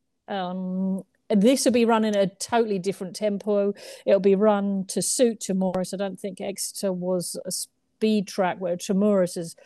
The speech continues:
is a speed horse. And as you say, i-, this could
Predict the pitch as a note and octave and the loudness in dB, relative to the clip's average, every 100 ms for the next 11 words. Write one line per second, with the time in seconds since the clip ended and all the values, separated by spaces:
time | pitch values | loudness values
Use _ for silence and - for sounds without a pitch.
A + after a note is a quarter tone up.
0 | - - - _ A3+ G3+ F#3 - - A3+ | -20 -20 -20 _ 4 4 2 -2 -4 -2
1 | G3+ F#3+ E3 G3+ F#3+ F3 - - F#3 F3+ | 0 -2 -2 2 2 0 -2 -2 -2 -4
2 | A#3 G3+ F#3+ G3 F3 - F#3+ E3+ D#3+ F3 | -6 -2 0 0 0 2 4 4 0 0
3 | G#3 G3+ G#3 - G3 | 2 4 2 2 -2